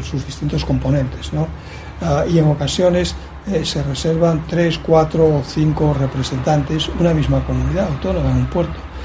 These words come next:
Ah, y, y quizás eso, eh, eh, debería cambiarse. ¿Por qué? Porque el, el planteamiento de un consejo de administración de un puerto tiene que ser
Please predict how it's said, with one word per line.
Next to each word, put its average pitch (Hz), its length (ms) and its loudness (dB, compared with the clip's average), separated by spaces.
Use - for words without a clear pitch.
Ah, 202 180 0
y, 151 120 2
y 185 200 -2
quizás 165 420 0
eso, 165 340 2
eh, 190 160 0
eh, 220 220 0
debería 156 520 2
cambiarse. 131 580 0
¿Por 160 200 4
qué? 175 220 2
Porque 165 560 0
el, 156 180 -2
el 175 140 0
planteamiento 190 800 2
de 175 100 2
un 175 60 0
consejo 170 460 2
de 151 60 4
administración 139 560 -2
de 160 80 2
un 135 100 0
puerto 156 340 -2
tiene 156 260 0
que 151 120 -4
ser 156 200 -2